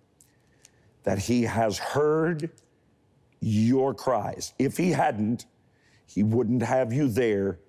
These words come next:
hearing me right now. He's seen your tears. And if you will listen very closely, very intently to the prophetic word that God has deposited in my spirit,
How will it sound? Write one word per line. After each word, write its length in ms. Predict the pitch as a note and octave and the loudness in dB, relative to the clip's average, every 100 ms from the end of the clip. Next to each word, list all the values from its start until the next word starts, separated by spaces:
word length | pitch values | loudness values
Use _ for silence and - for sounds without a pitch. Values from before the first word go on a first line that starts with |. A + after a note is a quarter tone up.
| _ | _
hearing 540 | - - C#3+ G#2 A2 | -6 0 2 2 0
me 260 | G#2+ G2 F2 - | 0 0 -4 -8
right 340 | E2+ - F2+ - | -4 -2 -2 -4
now. 160 | - - _ _ _ _ _ _ _ _ - | -8 -10 _ _ _ _ _ _ _ _ -4
He's 160 | B2 | -2
seen 260 | - F3 D3+ | 2 2 2
your 140 | A2+ | 2
tears. 560 | F#2 A#2+ E2+ - - - _ _ _ _ _ _ _ _ _ - - - - _ _ _ _ _ _ - | 0 -2 -2 -4 -14 -20 _ _ _ _ _ _ _ _ _ -20 -20 -20 -20 _ _ _ _ _ _ 0
And 160 | D3 | 2
if 180 | C#3+ A#2 | 0 0
you 100 | F3 | 0
will 280 | D#3 D3 D3 | 2 2 2
listen 440 | G#3 F#3+ D#3 C#3+ | 0 0 0 0
very 360 | A2+ E3 E3+ D#3+ | 0 0 0 -2
closely, 440 | - D#3+ B2+ A#2 | -2 -2 0 0
very 240 | A2+ D3 D3 | 0 0 0
intently 1080 | C#3 - D3+ F3+ C#3 G#2+ G2+ F#2 F2+ G2+ G#2+ - _ _ _ _ _ | 0 -2 -2 0 -2 0 -2 0 -4 -6 -8 -16 _ _ _ _ _
to 280 | - C#3 C3 | -2 2 2
the 180 | G2+ B2 | 0 -2
prophetic 760 | G2 - C3 - G3+ F#3 F#3 D3 | -2 -4 -2 0 0 0 -2 -4
word 800 | C3 D#3+ D#3 G2 F#2+ A#2 A#2 A2 | 0 0 0 0 0 -2 -2 0
that 220 | A2+ G#2 | 0 0
God 260 | G2 B2+ C3 | 0 0 0
has 160 | A2 | -2
deposited 800 | F2+ G2+ - D3+ C#3+ A2+ G#2+ A#2 | -2 -6 -2 0 0 0 0 2
in 180 | E3 D#3+ | 0 0
my 140 | G#2 | -2
spirit, 580 | A2+ - - D#3 - - | -2 -6 -4 -4 -4 -8